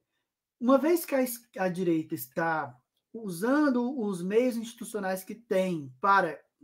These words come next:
permitir, que o verbo é esse, que o Lula concorra dois mil e vinte e dois,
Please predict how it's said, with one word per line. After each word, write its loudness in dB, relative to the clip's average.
permitir, 2
que -2
o 0
verbo 2
é 4
esse, -6
que -10
o 0
Lula 0
concorra 4
dois -2
mil -6
e -8
vinte -14
e -12
dois, 0